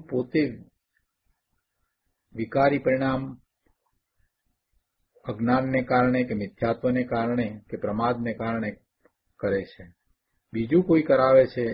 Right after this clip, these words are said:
એમ નથી. અને જો જીવ પરિણમતો ન હોય, અપરિણામી હોય, તો કંઈ એને બીજો પરિણામ આવી શકશે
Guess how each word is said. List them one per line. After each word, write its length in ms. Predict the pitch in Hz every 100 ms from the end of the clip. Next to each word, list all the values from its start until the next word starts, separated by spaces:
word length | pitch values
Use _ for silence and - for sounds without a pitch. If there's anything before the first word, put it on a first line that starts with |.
| 123
એમ 180 | 123 117
નથી. 360 | 92 - _ _ _ _ _ _ _ _ _ _ _ _ _ _ _ _ _ _ _ _ _ _ _ _ _ _ _ _ _ _ _ -
અને 220 | 170 196 202 190 - _ _ _ 185 -
જો 160 | 156 180 185 175 - _ _ _ _
જીવ 280 | 104 120 160 -
પરિણમતો 460 | 131 139 151 147 156
ન 120 | 120 123 131
હોય, 280 | 143 143 120
અપરિણામી 680 | 131 139 135 135 135 127 107
હોય, 280 | 139 104 87 - _ _ _ _ _ _ _ _ _ -
તો 60 | 175
કંઈ 240 | 175 170 160
એને 140 | 165
બીજો 260 | 147 147 156
પરિણામ 320 | 151 143 139
આવી 260 | 147 147 135
શકશે 360 | 139 - -